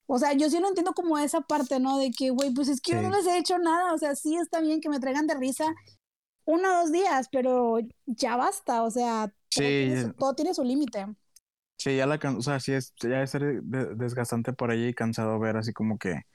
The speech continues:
Speaker 2: oigan, ya, ya también, porque hay gente que seguramente se lo toma muy literal y creen que es verdad y, pues,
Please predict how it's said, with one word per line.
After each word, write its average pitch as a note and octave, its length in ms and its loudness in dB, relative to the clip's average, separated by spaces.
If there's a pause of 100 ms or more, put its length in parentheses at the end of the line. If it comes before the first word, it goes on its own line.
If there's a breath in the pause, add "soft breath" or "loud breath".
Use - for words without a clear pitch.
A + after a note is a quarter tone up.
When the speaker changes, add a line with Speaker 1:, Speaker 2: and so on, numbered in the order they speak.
(340 soft breath)
Speaker 2:
oigan, A2+ 280 0
ya, G#2 360 -2
ya G#2+ 340 0
también, G#2+ 560 -2
porque - 240 -4
hay A2 60 -2
gente A#2+ 200 -2
que C3+ 60 -2
seguramente B2 320 0
se C3+ 40 0
lo B2+ 120 0
toma A#2 260 -2
muy B2 180 -2
literal A#2+ 440 0
y A2+ 80 -6
creen G#2+ 200 -4
que A#2 120 -4
es A2+ 80 -2
verdad A2+ 320 -2
y, B2 60 -4
pues, - 320 -8